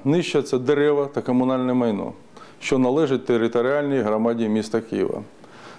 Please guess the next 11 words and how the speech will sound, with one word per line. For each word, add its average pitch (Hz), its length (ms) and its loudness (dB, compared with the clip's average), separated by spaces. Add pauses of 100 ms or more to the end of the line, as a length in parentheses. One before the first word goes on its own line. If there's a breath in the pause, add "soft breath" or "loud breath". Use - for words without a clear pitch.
(140 loud breath)
До 139 220 2
органів 160 440 2
внутрішніх 131 520 -2
справ 107 360 -2 (260)
надходять 139 520 2
численні 156 680 0 (280)
скарги, 139 580 0 (300)
у 120 120 0
переважній 139 540 2
більшості 147 600 -2
від 127 280 2